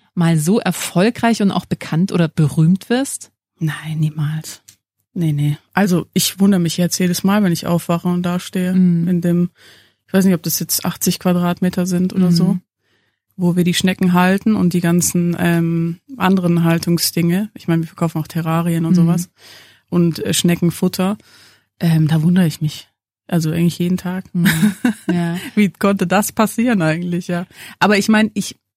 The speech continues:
Speaker 2: <clears throat> ich muss sagen, ich mach das ja auch nicht so trocken.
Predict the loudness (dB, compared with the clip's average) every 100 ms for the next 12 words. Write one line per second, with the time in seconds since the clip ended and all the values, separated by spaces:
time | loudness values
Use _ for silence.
0 | _ -12 -10 -12 -12 -8 -6 -4 -4 -6
1 | -10 -16 _ _ _ _ _ -4 -2 0
2 | 0 2 2 2 0 -4 0 -2 -2 -4
3 | -6